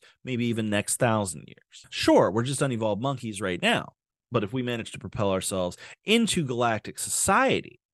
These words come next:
well, then we're a bunch of unevolved monkeys who have fucking nukes. So at that point, there's a vested interest in dealing with us and our governments because we're a threat. So that's where I'm at.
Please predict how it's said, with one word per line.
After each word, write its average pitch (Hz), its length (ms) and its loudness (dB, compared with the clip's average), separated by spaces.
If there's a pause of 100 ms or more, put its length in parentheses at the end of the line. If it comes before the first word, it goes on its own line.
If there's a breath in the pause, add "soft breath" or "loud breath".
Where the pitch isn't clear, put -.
(200)
well, 120 140 0
then 120 180 2
we're 185 160 6
a 160 60 6
bunch 135 260 0
of 117 140 -4
unevolved 101 480 -2
monkeys 120 500 -2 (240 soft breath)
who 156 160 6
have 104 260 4
fucking 95 540 -2
nukes. - 420 -10 (480 soft breath)
So - 160 2
at 165 100 4
that 233 180 6
point, 196 200 2
there's 135 160 0
a 113 60 -2
vested 123 400 -2
interest 110 320 -10
in 101 160 -8
dealing 104 360 -6
with 85 120 -6
us 82 220 -6
and 98 180 -8
our 92 100 -4
governments 82 640 -10 (120)
because 160 300 2
we're 90 140 -2
a 78 40 -6
threat. - 320 -6 (260)
So 160 80 0
that's 196 240 6
where 143 120 8
I'm 107 200 0
at. 50 140 -16